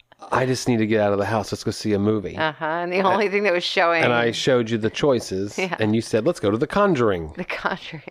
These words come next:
Speaker 1: Okay.
Speaker 2: Yeah. Um,
Speaker 1: Midsummer, Hereditary.
Speaker 2: Yeah, but that doesn't feel horrific to me.
Speaker 1: Right.
Speaker 2: You know, like, it gets built up to be horrific, but doesn't feel horrific to
Speaker 1: Hereditary is
Speaker 2: me.
Speaker 1: horrific more so than Midsummer, although Midsummer has horrific things in it. It's more of, like, folklore.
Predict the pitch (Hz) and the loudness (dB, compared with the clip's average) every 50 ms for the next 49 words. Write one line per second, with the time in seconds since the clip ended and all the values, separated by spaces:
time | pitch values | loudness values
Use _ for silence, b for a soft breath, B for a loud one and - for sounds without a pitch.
0 | - - - 117 156 - - 143 147 156 165 - _ _ _ _ _ - 156 147 | -6 -2 0 0 0 0 -2 -4 -4 -6 -10 -14 _ _ _ _ _ -6 -4 -4
1 | 135 - - 156 _ _ _ - 165 160 160 156 151 147 143 143 147 107 104 104 | -4 -4 -8 -14 _ _ _ -4 -4 -2 -4 -4 -6 -8 -10 -8 -4 0 0 0
2 | 101 95 - - - 95 90 92 92 98 101 101 107 92 92 90 90 - - - | 0 0 -2 -2 -2 -2 0 0 0 -2 0 -2 -2 -2 -2 -4 -6 -6 -6 -6
3 | 92 87 87 87 95 113 120 - _ _ _ _ - 214 233 214 214 - 240 254 | -6 -4 -4 -6 -6 -8 -10 -12 _ _ _ _ -2 -2 -2 -2 0 -2 -2 -2
4 | 254 285 294 277 247 262 254 - - - - - 214 220 220 220 214 208 202 196 | -2 -4 -6 -4 -4 -6 -6 -6 -10 -14 -14 -10 -4 0 0 2 2 0 -2 -2
5 | 196 - _ _ _ _ _ - - - 185 175 160 175 185 180 - 233 226 226 | -6 -10 _ _ _ _ _ -16 -6 -4 -2 -2 -2 -2 -4 -2 -4 -4 -4 -4
6 | _ - 262 247 247 247 254 254 262 262 262 _ _ _ _ _ - 101 95 87 | _ -8 -8 -8 -6 -8 -8 -10 -12 -14 -16 _ _ _ _ _ -10 -8 -6 -6
7 | 85 - 208 214 220 220 214 214 214 196 190 175 202 190 - - - 190 190 185 | -6 -6 -6 -4 -2 -2 -2 -2 -4 -4 -4 -6 -6 -6 -6 -2 0 0 0 2
8 | - 208 190 185 - 220 196 202 202 190 196 196 196 196 196 - 214 202 196 185 | 0 -2 -2 -2 -6 -8 -6 -6 -6 -2 0 0 0 0 0 -2 -4 -4 -4 -4
9 | _ - 175 - 180 165 180 175 - - 175 165 165 170 156 160 160 - 233 262 | _ -6 -6 -6 -6 -6 -8 -10 -8 -8 -8 -6 -4 -4 -4 -2 0 0 2 2
10 | 240 170 - 156 127 110 107 98 110 107 107 104 98 - 104 101 107 110 117 117 | 2 0 0 0 0 0 0 0 2 2 2 2 0 0 -2 0 2 2 2 2
11 | 107 - - 117 104 104 101 98 101 101 110 110 107 - - 107 101 104 101 101 | 2 0 0 0 2 2 2 0 0 0 0 -2 0 0 0 2 2 4 4 2
12 | 101 101 107 110 104 - 127 110 104 104 104 101 95 92 104 98 98 110 107 110 | 2 2 0 0 0 -2 -2 0 0 0 0 -2 -2 -4 -6 -4 -2 0 2 2
13 | 110 - 104 98 - - - 123 120 117 123 131 139 143 127 135 147 151 160 160 | 0 0 -4 -8 -6 -2 0 2 2 2 2 2 2 2 2 2 2 2 2 2
14 | 151 - 131 131 - - - 123 120 117 110 101 - 107 101 98 - - - - | 2 2 0 -2 0 -2 0 2 4 4 2 2 2 0 0 0 -2 -6 -14 -20
15 | - - - 120 110 110 110 - - - 107 104 104 107 107 104 104 101 101 98 | -20 -6 -2 0 0 0 -2 -6 -10 -8 -4 0 2 2 4 4 4 4 4 4
16 | 95 95 92 | 2 0 -2